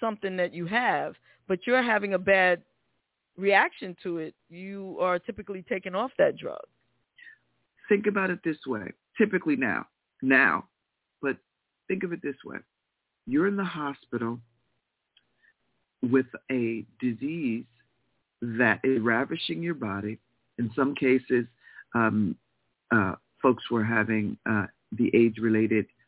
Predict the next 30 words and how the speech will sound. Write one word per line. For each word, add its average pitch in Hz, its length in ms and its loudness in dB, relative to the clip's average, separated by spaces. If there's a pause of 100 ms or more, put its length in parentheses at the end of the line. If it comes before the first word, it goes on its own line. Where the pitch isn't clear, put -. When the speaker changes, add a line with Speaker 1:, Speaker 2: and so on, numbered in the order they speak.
(180)
Speaker 2:
Kaposi 113 480 -2
sarcoma 110 500 0
cancer. 117 560 -6 (120)
Speaker 1:
Mm, 160 440 -4 (100)
yeah, 175 480 6
that's 175 240 2
the 190 60 -6
one 180 260 2
where 180 160 6
they 175 160 0
were 262 120 2
Speaker 2:
Mm-hmm. 269 120 6
Speaker 1:
getting 165 320 -6
the, 165 100 -12 (500)
um, 160 140 -6
Speaker 2:
The 139 40 -2
blotches. 113 640 -2
Speaker 1:
right. 160 420 -2
Speaker 2:
Mm-hmm. 127 200 -4
Speaker 1:
Mm, 170 300 -8 (160)
I - 40 -6
remember. 160 360 -2
Speaker 2:
And 135 240 2
you 143 260 2
are, 135 460 0
and 127 400 -2
you 135 260 2
are 123 160 4
wasting. 127 640 0 (1160)
So 113 340 -4